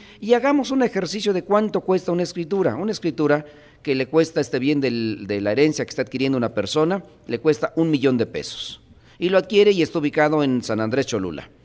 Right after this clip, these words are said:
¿Cuánto paga de impuestos? Paga el dos por ciento de impuestos, es decir, paga veinte mil pesos. Después paga derechos de registro público de la propiedad, son cuatro mil pesos. Después pagan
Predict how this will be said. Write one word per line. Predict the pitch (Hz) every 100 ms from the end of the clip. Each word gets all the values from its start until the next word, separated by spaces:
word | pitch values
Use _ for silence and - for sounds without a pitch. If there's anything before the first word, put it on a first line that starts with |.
| _ _ _ - _
¿Cuánto | - 240 247
paga | - 180 175
de | 170
impuestos? | 151 147 180 165 135
Paga | - 160 180
el | 139 127
dos | 123 165
por | - 156
ciento | 127 135 123 127
de | 135
impuestos, | 123 165 156 127
es | 117
decir, | 151 147
paga | 143 139
veinte | 117 107 101
mil | 113 120
pesos. | 160 165 113 90 - - _ - -
Después | 165 156 202
paga | - 180 190 196 - - -
derechos | 143 165 180 160
de | 139
registro | 131 151 147
público | 135 151 139 139
de | 127 120
la | 113 110 110 110 107
propiedad, | 120 123 131 135
son | 151
cuatro | 143 117 110
mil | 120 117
pesos. | 160 160 113 - - - - - -
Después | 156 - 202 208
pagan | 185 175 190